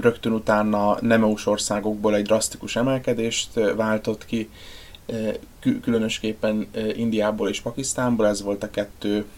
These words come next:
ö, fő, ö, forrásország. Ö, ö, első hullám és a második hullám pedig értelemszerűen a kelet-közép-európai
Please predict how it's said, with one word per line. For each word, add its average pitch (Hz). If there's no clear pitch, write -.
ö, 101
fő, 101
ö, 98
forrásország. 123
Ö, 107
ö, 110
első 131
hullám 151
és 120
a -
második 113
hullám 104
pedig 104
értelemszerűen 101
a 101
kelet-közép-európai 101